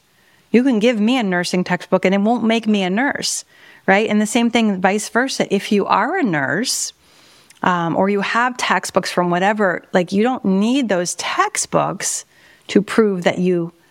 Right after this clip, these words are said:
accomplished that goal. Okay. And so it may be, uh,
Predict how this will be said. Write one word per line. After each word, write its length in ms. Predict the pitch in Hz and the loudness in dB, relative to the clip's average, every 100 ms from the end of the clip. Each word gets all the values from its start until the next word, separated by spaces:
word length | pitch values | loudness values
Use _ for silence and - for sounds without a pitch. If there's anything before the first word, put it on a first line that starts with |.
| _ | _
accomplished 640 | - - 214 202 185 170 | -10 -2 0 0 -2 -2
that 200 | - 151 | -4 -4
goal. 600 | - 180 170 - - - - _ _ _ _ _ | -2 -2 0 -4 -6 -12 -20 _ _ _ _ _
Okay. 420 | 175 - 165 180 - | -6 -2 0 0 -2
And 280 | 185 180 | -2 -2
so 560 | 175 - 185 175 170 165 | -2 0 2 2 0 0
it 140 | 180 165 | 0 0
may 300 | 196 214 233 | 0 0 0
be, 580 | 226 196 180 175 165 - | 0 0 0 -2 -2 0
uh, 240 | 170 156 | -2 -2